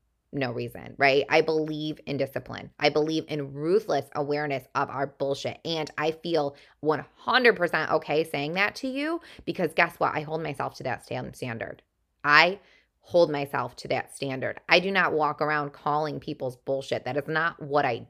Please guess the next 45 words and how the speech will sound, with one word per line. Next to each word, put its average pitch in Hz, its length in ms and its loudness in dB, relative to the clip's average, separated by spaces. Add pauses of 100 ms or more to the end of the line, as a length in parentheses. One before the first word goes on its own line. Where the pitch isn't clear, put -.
do, 147 380 -2 (180)
right? 131 320 2
That 147 120 2
is 143 80 -2
not 156 160 -2
what 151 140 2
I 151 80 4
do 147 220 -4
at 135 220 -4
all. 143 240 2
If 143 180 -6
anything, 175 460 -2
I 143 140 0
walk 165 300 -2
around 147 300 0
seeing 170 280 -8
people's 139 300 -6
potential, - 500 -8
seeing 151 260 -6
people's 135 340 -6
light, 123 280 -6 (240)
seeing 190 420 -2 (240)
every 185 360 2
wonderful, 170 520 -2
amazing 185 800 -4 (140)
thing 165 380 -4 (300)
that 160 200 2
somebody 156 420 2
is. 220 360 -4 (100)
I 170 60 0
have 175 160 2
a 147 60 -4
talent 147 420 -6
for 202 180 0
it. 220 80 0
I 214 140 0
have - 280 -6
a 185 60 -2
God-given 160 800 -2
gift 151 320 -2
for 220 160 0
it. 220 120 2
It's - 220 -8
fucking 170 340 -2
amazing. 156 640 -4